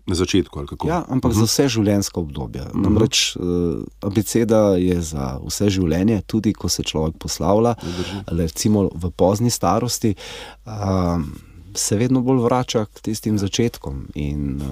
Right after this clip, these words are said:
Speaker 2: moja želja je, da bi čim več Slovenk, Slovencev in prebivalcev te naše dežele, a, zapustilo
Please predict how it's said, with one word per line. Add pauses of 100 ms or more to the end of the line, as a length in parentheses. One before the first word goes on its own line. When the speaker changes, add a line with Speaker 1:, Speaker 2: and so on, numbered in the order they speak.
(320)
Speaker 2:
moja
želja
je, (500)
da
bi
čim
več (760)
Slovenk, (320)
Slovencev
in
prebivalcev
te
naše
dežele, (640)
a, (300)
zapustilo